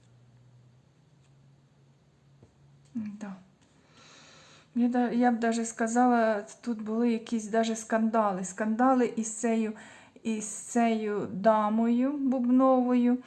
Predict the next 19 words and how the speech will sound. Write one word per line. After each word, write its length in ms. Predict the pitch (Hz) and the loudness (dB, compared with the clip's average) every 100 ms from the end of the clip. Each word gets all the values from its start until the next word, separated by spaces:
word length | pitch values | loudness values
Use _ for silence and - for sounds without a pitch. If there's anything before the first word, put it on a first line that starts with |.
| - - | -14 -10
із 120 | - 233 | -6 -6
цією 420 | - 240 233 220 | -2 0 0 0
дамою 480 | 214 247 254 247 240 | 0 4 4 4 2
бубновою, 920 | 240 226 233 247 240 233 233 233 233 - - _ _ | 0 2 4 4 2 0 0 0 -2 -6 -20 _ _
ну, 520 | 240 226 226 226 220 214 - _ _ _ _ _ | -4 0 0 -2 -6 -12 -18 _ _ _ _ _
за 180 | 226 226 | -4 -2
своє 440 | 226 226 233 233 226 | -2 -2 0 0 -2
життя 560 | 226 214 - 254 269 - - - - | -4 -6 0 2 0 -6 -20 -20 -4
із, 420 | 226 226 - - | -4 -2 -4 0
е, 540 | 226 208 196 185 185 202 | 0 2 0 2 2 0
крестовим 640 | 220 226 - 254 247 233 | 0 -2 0 2 2 2
королем. 600 | 226 220 220 214 185 180 185 - _ | 0 -2 -2 -2 -2 -4 -8 -16 _
За 200 | 247 214 | -10 -8
своє 440 | 214 226 226 220 214 | -8 -4 -2 -2 -2
якісь 300 | - 240 208 | -6 -6 -4
були 280 | 208 226 226 | -2 -2 -2
скандали. 640 | 226 220 220 226 214 180 | -2 -2 0 2 0 0
На 140 | 190 | -4
се-, 320 | 214 - 208 | -6 -4 -2